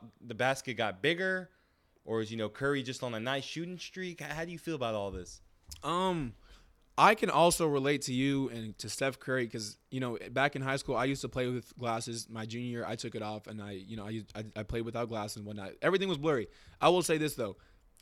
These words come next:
Speaker 2: It's not that big of a deal. Like, if you look at, if you look at the, like, you playing and you playing with glasses and whatnot, things are the same.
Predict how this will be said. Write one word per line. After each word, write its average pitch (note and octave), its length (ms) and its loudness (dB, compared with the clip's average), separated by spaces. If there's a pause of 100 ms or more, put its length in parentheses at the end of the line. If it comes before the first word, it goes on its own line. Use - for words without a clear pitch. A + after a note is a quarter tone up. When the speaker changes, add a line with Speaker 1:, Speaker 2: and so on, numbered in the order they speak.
Speaker 2:
It's C3 220 -6
not C#3+ 400 0
that B2 240 0
big A#2+ 180 -4
of G#2+ 80 -6
a G#2+ 60 -6
deal. G2+ 380 -6
Like, G#2+ 300 -6 (160)
if B2+ 180 -4
you E3+ 80 2
look F3+ 180 6
at, D3 200 8
if C3 140 -4
you E3+ 60 2
look E3+ 140 2
at D3 80 -2
the, C3 100 0 (120)
like, B2 280 0
you F3 160 0
playing E3+ 420 2
and C#3 160 -2
you D#3 100 0
playing D3+ 240 -4
with B2+ 120 -4
glasses C#3 320 2
and D3 80 -4
whatnot, D3 320 0 (680)
things G3 180 2
are F#3+ 60 4
the E3 80 0
same. B2+ 320 -4